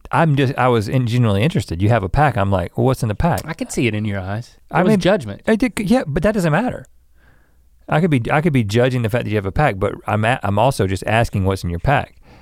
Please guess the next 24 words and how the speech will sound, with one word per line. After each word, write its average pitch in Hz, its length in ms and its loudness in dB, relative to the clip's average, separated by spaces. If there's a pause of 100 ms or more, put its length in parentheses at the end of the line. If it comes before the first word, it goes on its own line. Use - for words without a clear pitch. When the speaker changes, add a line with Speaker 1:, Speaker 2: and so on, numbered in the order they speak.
(200)
Speaker 1:
And 110 120 -2
so 120 120 2
you 107 160 0
can 98 240 -2
choose 190 240 0
to 175 40 -8
be 127 120 -2
defensive, 143 500 -4
or 120 140 2
you 117 100 0
can 110 140 -2
just 101 140 -4
choose 107 160 0
to - 20 -8
be 107 120 0
like, 95 280 -2
"Well, 143 160 2
I've 120 120 0
got 107 260 0 (100)
seven - 540 -2
pairs 120 200 2
of 127 80 -2
glasses." - 600 -2
<laughs> - 0 -